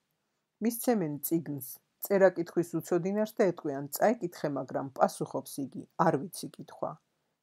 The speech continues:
და თქვა უფალმა, იმის გამო, რომ ეს ხალხი მხოლოდ სიტყვებით მიახლოვდება და მხოლოდ ბაგეთა მსახურებით მცემს პატივს, მათი გული კი შორს არის ჩემგან და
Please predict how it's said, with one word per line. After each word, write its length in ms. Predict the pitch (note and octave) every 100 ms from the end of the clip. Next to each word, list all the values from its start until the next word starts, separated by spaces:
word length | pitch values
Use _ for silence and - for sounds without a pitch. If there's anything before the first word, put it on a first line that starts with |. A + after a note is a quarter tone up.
| _
და 60 | A3+
თქვა 300 | A3+ - D#3+
უფალმა, 520 | D3 C3+ - - D3 D#3 _ _ _ _ _
იმის 260 | F#3+ G#3+ G#3
გამო, 260 | A3 G#3+ A3+
რომ 180 | A3 F#3+
ეს 160 | F3
ხალხი 360 | - C#3+ C#3+ -
მხოლოდ 400 | D#3 - G#3 A3
სიტყვებით 580 | - G#3 - F#3+ F3 F3+
მიახლოვდება 720 | E3+ D#3+ D#3 E3 D3+ D#3+ D#3
და 120 | E3+ G3+
მხოლოდ 420 | G3 - E3+ F#3+ -
ბაგეთა 520 | - D3+ C#3+ D3+ F3+
მსახურებით 800 | F#3 E3+ - D3+ - D3+ C#3 C#3 -
მცემს 380 | D#3 - E3 -
პატივს, 480 | - D3 - E3 - - _ _ _ _ -
მათი 280 | F3 F#3
გული 260 | G#3 A3 G3
კი 140 | F3+
შორს 400 | C#3+ - F#3+ F#3 -
არის 260 | C#3 C3+ -
ჩემგან 440 | - D3+ C#3 C#3+ C3+
და 140 | F3